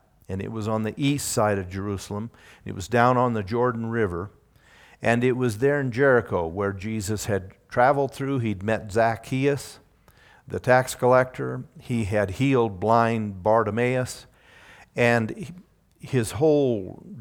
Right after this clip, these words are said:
journey was toward Jerusalem. And he had warned his disciples, "We're going to Jerusalem, and in just a few days,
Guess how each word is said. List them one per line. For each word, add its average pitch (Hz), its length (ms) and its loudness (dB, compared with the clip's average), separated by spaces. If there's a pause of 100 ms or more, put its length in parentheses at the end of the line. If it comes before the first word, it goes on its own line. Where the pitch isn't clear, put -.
journey 120 440 0
was 101 300 -2 (680)
toward 117 300 -2
Jerusalem. 120 600 -6 (1000)
And 113 180 -2
he 123 120 0
had 98 260 0
warned 139 400 0
his 113 140 -4
disciples, 131 720 -4 (680)
"We're 104 220 -4
going 120 380 0
to 135 100 -4
Jerusalem, 120 680 -4 (680)
and 107 240 2
in 107 300 -4
just 117 320 -4
a 98 60 -6
few 127 240 -6
days, 104 560 -6